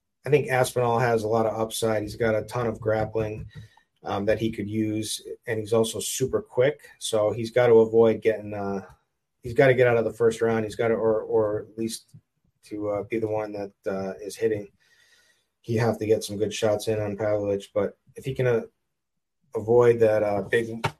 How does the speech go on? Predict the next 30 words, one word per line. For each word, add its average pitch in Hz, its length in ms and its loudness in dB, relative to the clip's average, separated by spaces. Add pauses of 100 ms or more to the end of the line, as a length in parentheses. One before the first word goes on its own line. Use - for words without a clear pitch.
(180)
you 123 120 -4
know, 101 200 -4 (280)
flurry 139 600 8 (120)
in 123 100 -4
the 117 100 -2
first 135 320 0
round, 131 560 4 (640)
he 117 180 -10
should 120 360 -2
be 120 100 4
able 117 180 6
to 110 80 0
use 110 300 -2
it. 110 120 -8 (340)
He 131 160 -6
should 131 280 2
be 117 100 -4
better 113 260 2
skilled 107 520 -2
pretty 110 220 -2
much 101 260 -8
everywhere. 101 560 -4
So 101 280 -6
I'll, 98 260 -6
I'll 104 120 -10
take 120 280 -4
him. 127 400 0 (1600)
And 127 180 4
then, 135 320 6
uh, 123 480 4